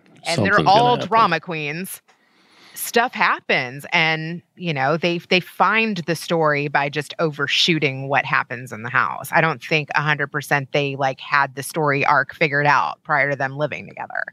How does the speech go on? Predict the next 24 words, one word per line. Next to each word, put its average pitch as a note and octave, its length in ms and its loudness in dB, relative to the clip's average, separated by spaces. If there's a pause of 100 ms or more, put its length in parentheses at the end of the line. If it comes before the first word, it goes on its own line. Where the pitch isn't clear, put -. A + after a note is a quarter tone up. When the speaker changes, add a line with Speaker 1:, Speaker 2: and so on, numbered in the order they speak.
(440)
Speaker 2:
Well, - 80 -20 (400)
Speaker 1:
Yeah. C#3 200 0
Speaker 2:
that's - 220 0
cool. F#2 340 0
I - 40 2
Speaker 1:
<laughs> - 0 -
Speaker 2:
mean, G2+ 340 -2 (480)
I D3+ 60 2
like E3 240 4
to C3+ 100 6
think G#2+ 380 2
that G2 180 6
if F2 120 -4
you're G2 100 2
gonna F2+ 140 4
call F2 300 4
it E2 60 -4
a E2+ 60 0
reality E2 500 2
show, E2 260 2
that D#2+ 120 -4
there E2+ 180 4
is D#2 160 2
some D#2+ 480 -2